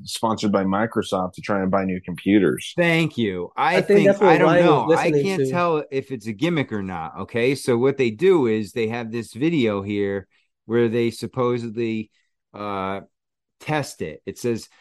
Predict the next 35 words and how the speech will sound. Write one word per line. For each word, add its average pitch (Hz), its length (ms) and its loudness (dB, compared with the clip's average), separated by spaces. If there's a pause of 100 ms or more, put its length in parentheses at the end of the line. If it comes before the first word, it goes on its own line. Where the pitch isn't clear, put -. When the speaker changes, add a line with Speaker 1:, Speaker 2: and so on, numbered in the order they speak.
(240)
Speaker 2:
"Manufacturers 151 760 0
who 143 100 -4
made 131 320 -2
this 120 240 -4
fi-, 104 540 -6
uh, - 40 -4
fifty-four 135 520 -4
hundred 120 300 -2
R 117 160 0
P 120 180 -6
M 117 140 -4
drive 107 500 -4
fixed 135 300 -4
the 135 80 -6
problem 117 400 -2
years 110 240 -6
ago 104 200 -4
by 101 200 -6
adding 101 320 -8
a 95 60 -12
custom 117 420 -8
filter 147 520 -2
in 101 120 -4
the 92 100 -10
audio 98 320 -4
pipeline 117 460 -2
to 101 60 -6
remove 123 680 0
these 104 220 -8
frequencies 101 640 -8
from 113 180 -8
songs 92 520 -8
like 104 160 -4
Rhythm 98 360 -6
Nation 107 540 -4